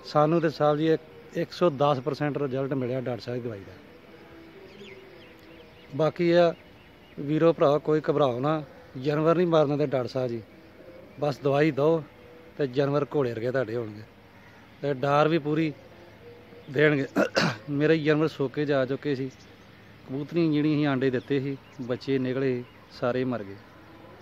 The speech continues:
ਕਬੂਤਰੀਆਂ ਆਂਡਿਆਂ ਤੋਂ ਬਹਿਣੋਂ ਹਟ ਗਈਆਂ, ਬੱਚਿਆਂ ਦਾ ਚੋਗਾ ਦੇਣੋਂ ਹਟ ਗਏ, ਜੋ ਕਿ ਕਬੂਤਰ ਮੇਰੇ ਸੋਕੇ ਕਾ ਕੇ ਤੇ ਪੂਰੇ ਹੁਣ ਐਨ ਫਿਰ ਇਹਨਾਂ ਆਂਡੇ ਦਵਾਏ ਆ। ਕੋਈ ਗੱਲਬਾਤ ਨਹੀਂ ਜੇ, ਕੋਈ ਕੁਛ ਨਹੀਂ ਜੇ। ਹੁਣ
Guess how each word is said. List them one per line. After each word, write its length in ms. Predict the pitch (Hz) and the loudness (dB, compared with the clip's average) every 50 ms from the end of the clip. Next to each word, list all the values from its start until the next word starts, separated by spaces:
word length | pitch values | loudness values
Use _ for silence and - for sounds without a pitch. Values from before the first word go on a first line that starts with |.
| - - | -10 -8
ਕਬੂਤਰੀਆਂ 320 | 127 127 - - 151 147 135 | -6 -4 -2 0 0 2 2
ਆਂਡਿਆਂ 200 | 123 117 120 113 | 2 0 -2 -2
ਤੋਂ 80 | 123 | -2
ਬਹਿਣੋਂ 300 | 113 120 127 143 143 139 | -2 -2 -2 0 0 0
ਹਟ 60 | 147 139 | -2 -2
ਗਈਆਂ, 220 | 117 117 123 120 120 - - - - | -2 -6 -8 -8 -10 -14 -18 -10 -8
ਬੱਚਿਆਂ 260 | 123 117 - 143 131 | -8 -6 -4 -4 -4
ਦਾ 60 | 131 123 | -4 -4
ਚੋਗਾ 280 | - 127 117 113 113 | -4 -4 -4 -4 -4
ਦੇਣੋਂ 300 | 107 117 110 120 127 139 | -6 -6 -6 -6 -4 -4
ਹਟ 60 | 135 | -4
ਗਏ, 180 | 127 113 117 110 - - - - - - - - - - - - - - - - | -4 -6 -8 -10 -12 -16 -20 -20 -20 -20 -20 -20 -20 -20 -20 -20 -20 -20 -14 -10
ਜੋ 180 | 120 123 123 123 | -6 -6 -4 -4
ਕਿ 100 | 131 135 | -4 -6
ਕਬੂਤਰ 360 | 127 131 127 127 131 - 160 151 | -6 -6 -8 -6 -6 -6 -4 -2
ਮੇਰੇ 220 | 147 143 147 147 123 - - - | -2 -2 -2 -2 -4 -6 -14 -14
ਸੋਕੇ 360 | - - 139 123 - - 147 147 | -8 -6 -6 -6 -4 -4 -4 -2
ਕਾ 240 | 135 139 127 127 120 | 0 0 0 0 0
ਕੇ 180 | 117 143 147 156 - - - - - - - - - | -2 -4 -6 -6 -10 -18 -20 -20 -20 -20 -20 -14 -10
ਤੇ 100 | - 135 | -10 -10
ਪੂਰੇ 320 | - - 139 139 151 160 | -8 -8 -6 -2 0 0
ਹੁਣ 240 | 139 127 143 139 131 - - - - - - - - - - | 0 0 -2 -2 -4 -6 -8 -16 -20 -20 -20 -20 -20 -12 -6
ਐਨ 300 | 147 156 160 165 165 156 | -4 -2 0 0 0 -2
ਫਿਰ 260 | - - - 160 160 | -2 0 0 2 2
ਇਹਨਾਂ 200 | 160 156 156 156 - 139 | 2 0 -2 -2 -4 -6
ਆਂਡੇ 240 | 127 127 123 139 | -6 -6 -6 -6
ਦਵਾਏ 340 | 139 127 123 120 110 120 131 | -4 -4 -4 -4 -2 -4 -4
ਆ। 100 | 135 131 - - - - - - - - - | -4 -6 -8 -14 -20 -20 -20 -20 -20 -20 -12
ਕੋਈ 220 | - 135 139 151 156 | -6 -2 -2 -2 0
ਗੱਲਬਾਤ 540 | 135 143 131 123 127 123 120 131 127 123 135 | 0 0 0 0 0 0 0 0 -2 0 0
ਨਹੀਂ 160 | 139 143 135 | -2 -2 -2
ਜੇ, 140 | 139 135 131 - - - - - - - - - | -2 -4 -6 -8 -12 -20 -20 -20 -20 -20 -12 -6
ਕੋਈ 200 | 127 131 143 151 | -4 -4 -2 -4
ਕੁਛ 300 | 143 - 135 127 - - | -4 -4 -6 -4 -4 -4
ਨਹੀਂ 160 | 143 147 147 | -4 -4 -2
ਜੇ। 80 | 139 143 | -2 -2
ਹੁਣ 260 | 123 143 139 131 127 | -2 -2 -4 -4 -6